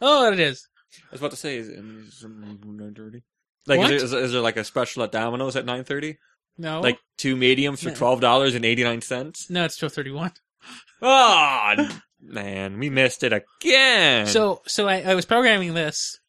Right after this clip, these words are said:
Speaker 1: and I was really concerned. Like, I had no idea how I broke the code so badly. Because it was, like, you know,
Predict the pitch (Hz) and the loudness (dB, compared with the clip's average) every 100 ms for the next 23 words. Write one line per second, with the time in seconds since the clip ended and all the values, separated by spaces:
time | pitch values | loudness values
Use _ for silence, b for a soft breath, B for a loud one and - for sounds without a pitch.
0 | _ 180 185 185 185 196 247 247 233 208 | _ 0 2 4 2 4 6 4 2 -4
1 | - 190 147 156 165 - 180 185 170 180 | -2 -2 -2 -4 -6 0 2 2 0 -2
2 | 190 202 180 160 160 160 160 151 165 165 | -4 -2 0 2 2 2 0 0 -2 -4
3 | 151 - 160 156 156 156 147 143 B B | -4 -2 -2 2 2 0 -4 -14 B B
4 | B B 196 202 180 180 170 165 180 170 | B B 0 2 2 0 0 2 2 2
5 | - 180 156 143 143 | 0 -2 -2 -4 -8